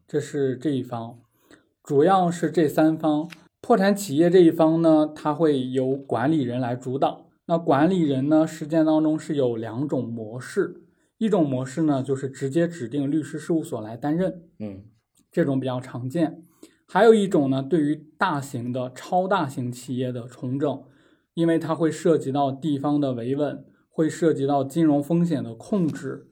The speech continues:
Speaker 2: 嗯。
Speaker 1: 会由当地政府，啊，一般是国资委或者是金融办，
Speaker 2: 嗯。
Speaker 1: 会成立一个政府清算组。
Speaker 2: 嗯。
Speaker 1: 那么清算组呢，在吸收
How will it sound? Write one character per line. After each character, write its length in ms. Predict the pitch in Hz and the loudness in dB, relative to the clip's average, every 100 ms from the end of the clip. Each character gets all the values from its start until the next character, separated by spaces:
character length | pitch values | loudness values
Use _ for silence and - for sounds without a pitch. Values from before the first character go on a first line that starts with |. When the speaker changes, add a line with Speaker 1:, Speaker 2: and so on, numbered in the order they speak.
| - | -10
Speaker 2:
嗯。 160 | 104 90 _ | -10 -12 _
Speaker 1:
会 320 | - 180 147 | 2 4 4
由 400 | 135 135 160 - _ | 4 4 0 -6 _
当 300 | - 175 185 | 2 2 0
地 180 | 175 170 | -2 -6
政 340 | 135 208 151 | 2 2 2
府， 380 | 135 - 170 170 - _ _ _ - | -2 -10 -20 -20 -20 _ _ _ -12
啊， 320 | 127 117 135 | -10 -8 -8
一 100 | 160 | -6
般 220 | 151 143 | -2 -2
是 140 | 143 - | -2 -6
国 200 | 135 135 | -2 0
资 160 | 135 180 | 2 2
委 260 | 143 - - | 2 -2 -14
或 180 | _ 147 | _ -8
者 100 | 123 | -8
是 160 | - 139 | -10 -6
金 160 | 170 | 0
融 140 | 170 180 | 2 4
办， 340 | 226 175 - _ _ - | 2 0 -10 _ _ -14
Speaker 2:
嗯。 240 | 107 98 | -12 -14
Speaker 1:
会 200 | - 170 | -4 -2
成 240 | 156 - 135 | -2 -2 -2
立 260 | 160 139 | 0 0
一 60 | 131 | -2
个 140 | 147 | -2
政 280 | 139 202 175 | 0 2 2
府 200 | 139 - | -2 -8
清 240 | 113 - 180 | -10 -4 -2
算 220 | 208 156 | 0 0
组。 180 | - - - _ _ _ _ _ _ _ _ - | -2 -14 -20 _ _ _ _ _ _ _ _ -14
Speaker 2:
嗯。 120 | 104 | -6
Speaker 1:
那 100 | 165 | 0
么 140 | 151 139 | 0 0
清 320 | 139 214 220 | -2 0 2
算 280 | 247 214 175 | 4 2 2
组 220 | 147 131 | -4 -4
呢， 220 | 123 131 | -4 -4
在 260 | 131 170 139 | -2 0 0
吸 420 | 135 - - 180 | -2 -8 -4 -2
收 420 | 175 180 170 175 | 4 6 6 2